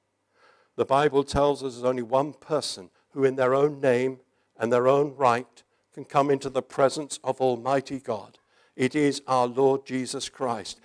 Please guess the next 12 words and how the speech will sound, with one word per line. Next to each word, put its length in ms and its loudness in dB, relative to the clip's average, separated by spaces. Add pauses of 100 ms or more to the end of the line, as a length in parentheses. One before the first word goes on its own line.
(200)
This 220 4
is 100 -2
a 80 8
picture 640 2
of 260 2
Jesus 560 2
we're 140 0
seeing 340 -2
in 140 2
the 100 2
Old 240 4
Testament. 500 -4